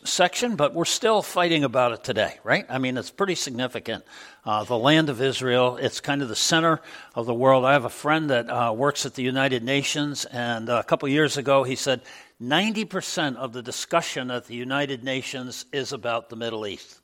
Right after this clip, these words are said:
Ninety percent. So there's the rest of the world, but there's Israel right in the middle of,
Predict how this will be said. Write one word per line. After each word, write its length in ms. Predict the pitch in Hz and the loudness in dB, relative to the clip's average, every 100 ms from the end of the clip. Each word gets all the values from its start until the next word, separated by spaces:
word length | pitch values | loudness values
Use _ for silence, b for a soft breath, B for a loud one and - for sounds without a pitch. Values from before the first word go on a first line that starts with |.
| _ _ _ _ _ _ 110 | _ _ _ _ _ _ -8
Ninety 260 | 127 120 | -6 -6
percent. 440 | - - - 73 - _ _ _ _ _ _ _ | -10 -12 -10 -12 -18 _ _ _ _ _ _ _
So 240 | - 135 131 | -4 -2 -2
there's 200 | 139 123 | -4 -2
the 80 | |
rest 320 | 127 208 - 147 | 4 4 4 -6
of 80 | |
the 80 | 117 | -6
world, 340 | 110 120 123 - | -2 0 0 0
but 360 | 113 113 - | -2 -2 -4
there's 480 | 139 143 147 123 - | 0 2 2 -2 -8
Israel 580 | 147 151 101 110 107 113 110 | -6 -6 -4 -4 -4 -4 -4
right 200 | 135 131 | -6 -6
in 60 | |
the 60 | 127 | -8
middle 340 | 127 127 107 | -4 -4 -4
of, 180 | 107 | -8